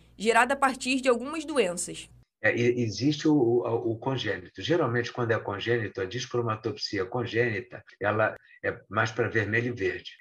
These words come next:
Speaker 2: É, e, mas ele pode desenvolver, sim. Então, tem algumas doenças, como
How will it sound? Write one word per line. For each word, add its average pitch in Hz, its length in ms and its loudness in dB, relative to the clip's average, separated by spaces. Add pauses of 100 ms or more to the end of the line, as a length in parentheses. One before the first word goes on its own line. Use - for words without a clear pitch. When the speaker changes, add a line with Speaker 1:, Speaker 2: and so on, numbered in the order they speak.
Speaker 2:
É, 98 680 0
e, 107 260 -2
mas 110 240 -2
ele 131 160 2
pode 123 340 0
desenvolver, 123 580 -2
sim. 92 300 -8 (120)
Então, 104 320 -6
tem 117 120 -2
algumas 139 360 -2
doenças, 117 520 -2
como 95 280 -8